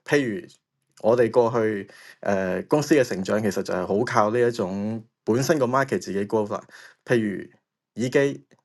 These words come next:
大家以前就係用，呃，我唔知啊，即係我，我自己以前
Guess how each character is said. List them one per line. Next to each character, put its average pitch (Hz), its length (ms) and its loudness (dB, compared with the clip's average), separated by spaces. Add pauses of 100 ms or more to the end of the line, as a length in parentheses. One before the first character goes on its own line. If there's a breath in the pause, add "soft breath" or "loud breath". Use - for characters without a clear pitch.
(180)
大 113 160 4
家 147 180 2
以 123 140 -6
前 104 240 -4
就 104 80 0
係 95 200 -2
用， 98 500 -6 (640 soft breath)
呃， 92 300 -2
我 123 120 6
唔 110 80 -8
知 123 120 2
啊， 117 200 4
即 - 120 -2
係 113 140 2
我， 104 260 0
我 120 140 2
自 120 160 -2
己 139 200 0
以 120 40 -6
前 101 300 -8